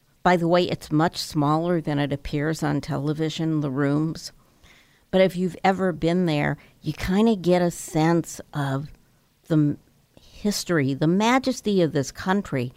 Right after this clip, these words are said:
the history of this country in those rooms. So I don't know how you can live there and have, you know, such a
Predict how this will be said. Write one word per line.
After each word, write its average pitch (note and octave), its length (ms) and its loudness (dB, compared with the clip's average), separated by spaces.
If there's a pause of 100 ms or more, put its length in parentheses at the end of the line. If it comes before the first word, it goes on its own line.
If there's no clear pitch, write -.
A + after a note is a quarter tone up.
(720)
the E3 120 0
history F3 680 0
of D3 140 -6
this D3+ 180 -6
country D3+ 480 -6
in E3 200 4
those C#3+ 320 0
rooms. E3 800 -2 (2000)
So G3+ 120 -2
I G#3 40 4
don't B3 160 4
know C4 180 2
how G#3 120 0
you F3+ 180 2
can D#3 340 0
live F#3 400 2
there - 460 -12 (1120)
and E3+ 140 0
have, E3 520 -2 (420)
you E3+ 140 -2
know, D3 260 -2
such - 640 -4 (180)
a D#3 260 2